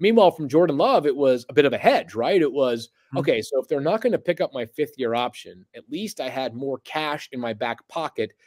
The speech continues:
Speaker 1: this year and next than if I bust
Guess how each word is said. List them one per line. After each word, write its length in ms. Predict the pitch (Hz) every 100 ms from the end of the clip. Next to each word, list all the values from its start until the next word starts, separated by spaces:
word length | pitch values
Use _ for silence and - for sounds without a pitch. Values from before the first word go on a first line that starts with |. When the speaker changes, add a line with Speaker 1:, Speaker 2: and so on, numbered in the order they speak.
| _
Speaker 1:
this 320 | 123 160 160 151
year 320 | 151 143 139
and 180 | 131 120
next 460 | 311 180 135 - _ _ _ 131
than 380 | 143 143 143 147
if 280 | 147 143 -
I 360 | 131 127 120 -
bust 480 | 113 165 175 190 -